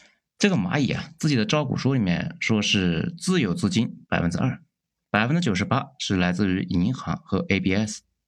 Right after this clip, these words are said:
也就是啊，五十倍杠杆。这如果不出事还好，给大家呢撸点小贷，说不定还能够帮助一些人渡过难关。但是如果一旦出了问题，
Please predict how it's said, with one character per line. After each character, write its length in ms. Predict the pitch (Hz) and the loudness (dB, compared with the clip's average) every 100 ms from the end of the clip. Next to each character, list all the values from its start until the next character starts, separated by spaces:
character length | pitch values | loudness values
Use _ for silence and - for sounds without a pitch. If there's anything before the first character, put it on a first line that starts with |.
| _ _ _ _ _ _ _ | _ _ _ _ _ _ _
也 120 | 110 | 2
就 120 | 135 | 2
是 120 | 160 131 | 2 0
啊， 180 | 90 - | -2 -4
五 240 | - 101 92 | 0 0 2
十 100 | 139 | 0
倍 140 | 160 | 0
杠 160 | 143 104 | 0 -2
杆。 200 | - - _ _ _ _ _ _ _ _ _ _ - - | -4 -14 _ _ _ _ _ _ _ _ _ _ -18 -16
这 120 | - 175 | 0 2
如 200 | 175 214 | 2 2
果 100 | 147 | 0
不 180 | - | 0
出 160 | 165 160 | 2 2
事 180 | 156 151 | 2 2
还 180 | 87 87 | 2 0
好， 280 | 82 - - _ - | -2 -6 -14 _ -2
给 120 | 101 | 2
大 160 | 110 | 4
家 100 | 107 | 4
呢 320 | 104 101 101 - | 2 0 -2 -2
撸 200 | 101 98 | 2 2
点 120 | 95 | 2
小 180 | 92 87 | 0 0
贷， 260 | 110 - - _ _ | 0 -2 -8 _ _
说 200 | 107 107 | 0 2
不 100 | 117 | 2
定 140 | 123 | 0
还 120 | 110 | 2
能 120 | 110 120 | 0 2
够 240 | 107 95 | 0 0
帮 200 | 90 131 | 0 0
助 80 | 139 | 0
一 60 | 135 | 0
些 100 | 127 | 2
人 280 | 92 104 - | 0 0 -2
渡 120 | 127 | 0
过 100 | 92 | 2
难 180 | 85 87 | 0 0
关。 260 | 98 - - _ _ _ _ _ _ _ | -2 -4 -12 _ _ _ _ _ _ _
但 240 | 120 90 | 0 0
是 280 | 76 - - _ _ _ | -2 -4 -10 _ _ _
如 280 | 92 131 185 | 0 0 0
果 160 | 131 | 0
一 100 | 82 | 0
旦 140 | 90 92 | 0 0
出 140 | 87 | 0
了 100 | 90 | 0
问 160 | 104 92 | 0 -2
题， 200 | - | -4